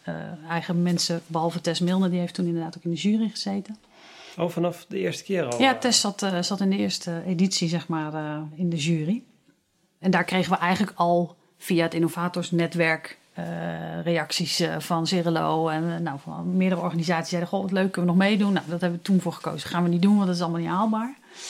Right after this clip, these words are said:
Speaker 1: Maar uiteindelijk, ja, hebben we gewoon de mazzel gehad dat, dat natuurlijk een Amerpoort zei: van: "Ja, dit is eigenlijk wel een heel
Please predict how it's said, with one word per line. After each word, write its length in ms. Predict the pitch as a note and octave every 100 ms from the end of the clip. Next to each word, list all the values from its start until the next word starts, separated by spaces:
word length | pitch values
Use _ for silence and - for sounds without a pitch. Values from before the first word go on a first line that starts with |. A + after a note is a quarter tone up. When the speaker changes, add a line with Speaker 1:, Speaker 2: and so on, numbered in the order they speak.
| - - - - - - _ _
Speaker 1:
Maar 100 | -
uiteindelijk, 540 | D3+ E3 F#3+ F3 - -
ja, 100 | E3
hebben 200 | D3 D#3+
we 60 | D3
gewoon 200 | F3 F3
de 60 |
mazzel 280 | E3+ F3+ F3
gehad 320 | C#3+ E3 D#3
dat, 140 | - E3+
dat 140 | -
natuurlijk 280 | E3 F3+ E3+
een 80 | F3
Amerpoort 480 | F3 G3+ G3 E3+ E3
zei: 220 | E3+ E3+
van: 100 | E3
"Ja, 140 | E3 C#3+
dit 160 | D3+
is 120 | D3+ E3+
eigenlijk 360 | E3 - E3
wel 100 | D#3+
een 60 |
heel 80 | E3